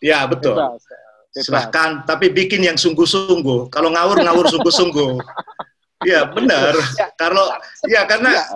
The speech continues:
Speaker 1: karena
Speaker 2: Heeh.
Speaker 1: sastra yang, yang benar sungguh-sungguh, sekalipun mungkin apa ya, kita anggap, eh, apa, kontroversial atau apa, itu kan bisa menjadi pain, bisa
Speaker 2: Oh,
Speaker 1: menjadi
Speaker 2: iya.
Speaker 1: misery buat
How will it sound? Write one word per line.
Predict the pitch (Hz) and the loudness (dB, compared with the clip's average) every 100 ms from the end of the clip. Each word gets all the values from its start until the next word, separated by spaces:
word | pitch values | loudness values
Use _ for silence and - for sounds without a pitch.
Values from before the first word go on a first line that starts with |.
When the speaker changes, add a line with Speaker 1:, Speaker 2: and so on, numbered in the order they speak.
| - | -4
Speaker 1:
karena | 220 233 240 226 202 | -2 0 0 0 -4
Speaker 2:
Heeh. | 220 165 - | -8 -14 -10
Speaker 1:
sastra | - 208 202 - 214 208 | -2 0 0 2 2 2
yang, | 202 196 196 185 - _ _ _ _ - | 2 0 -2 -6 -10 _ _ _ _ -2
yang | 170 170 170 175 | 0 2 0 -2
benar | 165 190 226 202 | -2 0 2 0
sungguh-sungguh, | - 185 175 - 233 208 147 135 | -2 -2 -2 0 0 0 -4 -4
sekalipun | - 175 185 185 | -4 -4 -2 -2
mungkin | 180 160 170 160 156 147 147 143 | -4 -4 0 0 0 -2 -4 -6
apa | 131 170 - 123 | -6 -8 -6 -4
ya, | 107 117 - | -4 -6 -10
kita | 127 92 | -12 -10
anggap, | 117 117 110 107 | -10 -10 -10 -12
eh, | - 110 104 101 101 101 95 92 92 90 | -18 -16 -14 -14 -16 -16 -18 -20 -20 -20
apa, | _ 90 80 90 - _ - - _ _ _ | _ -20 -20 -20 -20 _ -20 -20 _ _ _
kontroversial | 147 131 135 135 180 - 151 | -8 -6 -8 -4 -4 -2 -2
atau | 127 123 104 | -4 -6 -8
apa, | 101 151 | -8 -8
itu | - 160 | -6 -6
kan | 214 | -6
bisa | 196 185 | -6 -6
menjadi | 180 170 170 175 240 | -2 0 0 -2 -2
pain, | 220 185 135 113 - _ _ _ | 0 2 0 -4 -14 _ _ _
bisa | 139 139 165 | -12 -6 -6
Speaker 2:
Oh, | 165 | 0
Speaker 1:
menjadi | 160 143 | -2 0
Speaker 2:
iya. | 170 208 | -2 0
Speaker 1:
misery | 233 233 202 160 | 2 2 2 2
buat | 156 151 147 | 2 0 -2